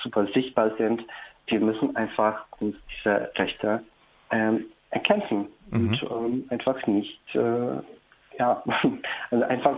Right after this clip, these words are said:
Speaker 1: weitermachen.
Speaker 2: Mhm. Wie kann man denn, äh, die Szene unterstützen? Fändest du es gut, wenn Leute, viele Leute, ähm,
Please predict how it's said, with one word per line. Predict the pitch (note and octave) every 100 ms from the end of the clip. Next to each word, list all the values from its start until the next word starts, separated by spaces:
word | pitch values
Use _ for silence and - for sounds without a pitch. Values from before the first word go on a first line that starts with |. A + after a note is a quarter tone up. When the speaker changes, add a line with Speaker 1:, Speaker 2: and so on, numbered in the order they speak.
| -
Speaker 1:
weitermachen. | C3+ C3 G2 - -
Speaker 2:
Mhm. | G#2 F#2+ - - - - - - - _ -
Wie |
kann | A2 G2
man | B2
denn, | C#3+ C3+
äh, | B2+ A2 G#2+
die | G#2+
Szene | - G#2 G#2 -
unterstützen? | A2+ G#2 - - - - A#2+ G#2+ F#2+ F#2
Fändest | G2+ G#2 F#2+
du |
es | -
gut, | D#3 -
wenn | B2
Leute, | G#2 A#2 -
viele | A#2
Leute, | G#2 G#2 G#2+ A2 G2+
ähm, | G2 F2